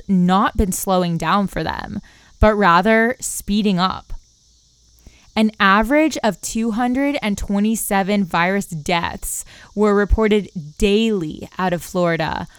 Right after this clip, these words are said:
over the course of this week. As we covered in a previous episode this week, the city of Orlando is actually having to conserve water in order to have enough liquid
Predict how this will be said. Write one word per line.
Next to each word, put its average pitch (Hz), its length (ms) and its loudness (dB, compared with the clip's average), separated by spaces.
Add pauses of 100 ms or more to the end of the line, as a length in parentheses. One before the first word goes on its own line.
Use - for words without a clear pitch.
(180)
over 220 200 4
the 220 100 2
course 202 380 -2
of 175 140 -8
this - 300 -6
week. - 400 -12 (1400)
As 220 240 2
we 294 120 -4
covered 196 460 0
in 190 120 -8
a 185 60 -4
previous 180 580 -2
episode 185 480 -4
this 214 240 -2
week, 226 380 -4 (500)
the 214 100 0
city 233 360 0
of 320 120 -2
Orlando 190 720 2
is - 300 -4
actually 185 400 -2
having 202 320 0
to 214 120 -4
conserve 185 840 -2
water 170 800 -2 (280)
in 226 220 2
order 214 280 2
to 254 140 -6
have 190 320 0
enough 185 300 -2
liquid 185 360 -2